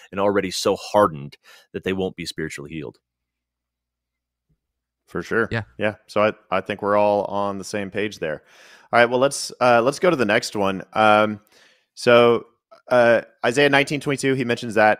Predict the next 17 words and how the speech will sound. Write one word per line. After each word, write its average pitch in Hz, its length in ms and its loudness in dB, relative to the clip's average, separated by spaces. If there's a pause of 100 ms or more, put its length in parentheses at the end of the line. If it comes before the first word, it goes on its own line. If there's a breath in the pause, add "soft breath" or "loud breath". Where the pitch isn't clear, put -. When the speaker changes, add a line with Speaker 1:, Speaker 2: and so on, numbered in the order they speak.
(160)
Speaker 2:
uh, 101 240 0
"And 110 100 -6
the 107 60 0
Lord 113 200 0
will 98 120 -6
strike 117 420 0
Egypt, 113 420 -6
striking 117 800 -4
and 92 140 -10
healing, 117 480 -4 (480)
and 104 80 -12
they 101 80 -2
will 104 160 -4
return 110 540 -8
to - 80 -20
the 104 100 -4
Lord, 95 460 -4